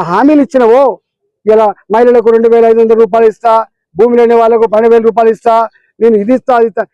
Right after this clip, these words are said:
ప్రగల్భాలు పలికినావు. ఇచ్చుడు పక్కకు పెట్టు, నీ పెన్షన్లు, నీ బియ్యం కార్డులు, నీవన్నీ పక్కకు పెట్టు. కానీ వాళ్ళ కాళ్ళ మీద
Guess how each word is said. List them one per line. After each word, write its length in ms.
ప్రగల్భాలు 540
పలికినావు. 340
ఇచ్చుడు 340
పక్కకు 300
పెట్టు, 200
నీ 80
పెన్షన్లు, 560
నీ 80
బియ్యం 260
కార్డులు, 400
నీవన్నీ 400
పక్కకు 240
పెట్టు. 160
కానీ 180
వాళ్ళ 200
కాళ్ళ 180
మీద 100